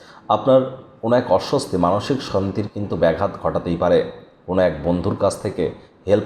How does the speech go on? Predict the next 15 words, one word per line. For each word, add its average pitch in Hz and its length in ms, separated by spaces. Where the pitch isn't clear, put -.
কিন্তু 92 240
আপনারা 85 320
নিতেই 85 340
পারেন। 107 300
অর্থগত 135 480
ব্যাপারে 123 320
আয় 92 140
ইনকাম 98 440
তো 101 60
বাড়বে, 85 380
তবে 87 240
খরচও 98 340
কিন্তু 85 300
বাড়তে 82 360
চলেছে, 85 380